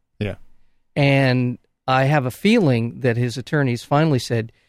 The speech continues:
Speaker 2: "Dude, these guys are covered by the same basic <laughs> law, laws
Speaker 1: Yeah.
Speaker 2: of,
Speaker 1: But
Speaker 2: of
Speaker 1: no
Speaker 2: wa-"
Speaker 1: more.
Speaker 2: But
Speaker 1: No more. If you're a mercenary,
Speaker 2: Right. No,
Speaker 1: they're,
Speaker 2: and I'm,
Speaker 1: you're,
Speaker 2: I guess
Speaker 1: yeah.
Speaker 2: my point is, uh, that's what I'm saying, is that they're now rightfully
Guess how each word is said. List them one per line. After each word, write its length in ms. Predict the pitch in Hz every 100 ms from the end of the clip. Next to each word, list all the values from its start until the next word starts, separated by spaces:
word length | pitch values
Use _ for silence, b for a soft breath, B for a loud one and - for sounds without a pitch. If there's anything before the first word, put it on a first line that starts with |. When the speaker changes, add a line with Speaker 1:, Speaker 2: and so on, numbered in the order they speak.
| _ _ _ _ -
Speaker 2:
"Dude, 160 | 147
these 180 | 135 165
guys 340 | 143 127 120 120
are 80 |
covered 340 | - 123 117 110
by 160 | 110
the 80 | 107
same 460 | - 120 107 104 107 _ _ _ _ _ _ _
basic 400 | - 120 - 117
<laughs> 260 | 117 - -
law, 80 | 156 _ b b 156
laws 440 | 135 131 131 143
Speaker 1:
Yeah. 60 | 135
Speaker 2:
of, 160 | 120 - -
Speaker 1:
But 140 | 117 147
Speaker 2:
of 60 |
Speaker 1:
no 120 | 127 120
Speaker 2:
wa-" 80 |
Speaker 1:
more. 280 | 113 95 82 -
Speaker 2:
But 160 | 160 - - _ -
Speaker 1:
No 120 | 127
more. 280 | 113 104 73 - _ _ -
If 140 | 110
you're 100 | 120
a 20 | 113
mercenary, 480 | 127 113 120 110 104
Speaker 2:
Right. 340 | 226 277 101
No, 120 | 226
Speaker 1:
they're, 80 | 175
Speaker 2:
and 100 | 190
I'm, 140 | 185 185
Speaker 1:
you're, 140 | -
Speaker 2:
I 120 | 175
guess 200 | 165 170
Speaker 1:
yeah. 60 | 175
Speaker 2:
my 100 | 196
point 260 | 180 139 117
is, 160 | 113
uh, 80 | 127
that's 200 | 135 -
what 100 | 139
I'm 60 | 123
saying, 300 | 180 143 123
is 120 | 117
that 200 | 117 127
they're 160 | 123 117
now 400 | 120 113 110 - _ _ _ _ _ _ -
rightfully 520 | 165 156 127 117